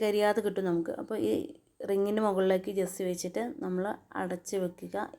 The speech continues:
ഏകദേശം ഒരു മുപ്പത് മിനിറ്റ് ആകുമ്പോഴേക്കും നമുക്കത്, നമ്മുടെ കേക്ക് റെഡിയായി കിട്ടും. ഏകദേശം മുപ്പത് മിനിറ്റ് കഴിഞ്ഞു,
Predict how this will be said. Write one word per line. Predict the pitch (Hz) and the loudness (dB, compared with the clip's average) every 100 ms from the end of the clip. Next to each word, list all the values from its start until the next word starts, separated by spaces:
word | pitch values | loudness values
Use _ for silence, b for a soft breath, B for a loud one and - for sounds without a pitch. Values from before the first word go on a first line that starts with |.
| - | -4
ഏകദേശം | 185 180 180 180 208 - | -2 0 0 -2 -6 -4
ഒരു | 190 185 | -2 -2
മുപ്പത് | 175 - 196 202 | -4 -4 -4 0
മിനിറ്റ് | 180 170 185 | 0 0 0
ആകുമ്പോഴേക്കും | 180 175 175 175 175 175 202 | 0 0 0 2 0 -2 -4
നമുക്കത്, | 180 170 180 180 226 B B B B B | -2 -2 -4 -4 -6 B B B B B
നമ്മുടെ | 202 208 208 | -2 -2 2
കേക്ക് | 196 190 247 330 - _ _ - 190 | 0 0 -4 -6 -10 _ _ -8 -4
റെഡിയായി | 180 185 175 | 2 4 4
കിട്ടും. | 175 170 - - _ _ _ _ - - | -2 -4 -6 -8 _ _ _ _ -10 -6
ഏകദേശം | 190 185 190 214 | -2 -2 -2 -2
മുപ്പത് | 190 190 190 196 | -4 -4 0 0
മിനിറ്റ് | 180 170 196 | 0 -2 -2
കഴിഞ്ഞു, | 185 170 185 | 0 0 -2